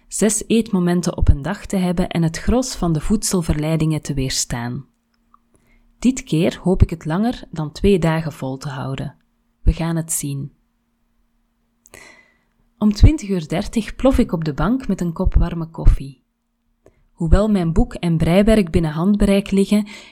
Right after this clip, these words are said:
kijk ik met één oog televisie en met de andere bekijk ik mijn telefoon, bekijk ik op mijn telefoon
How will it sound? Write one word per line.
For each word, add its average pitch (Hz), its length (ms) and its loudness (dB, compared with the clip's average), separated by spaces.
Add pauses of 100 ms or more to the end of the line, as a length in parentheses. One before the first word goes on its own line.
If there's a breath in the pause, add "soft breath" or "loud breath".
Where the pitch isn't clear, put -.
(140 loud breath)
kijk 226 260 2
ik 208 160 -2
met 175 200 -2
één 233 300 4
oog 208 200 4
televisie 202 680 2
en 185 100 4
met 170 120 4
de - 120 -4
andere 190 340 4
bekijk 170 380 0
ik 160 160 -8
mijn 156 140 -2
telefoon, 190 640 0 (300 loud breath)
bekijk 226 320 2
ik 214 140 -2
op 220 120 2
mijn 185 160 4
telefoon 185 500 2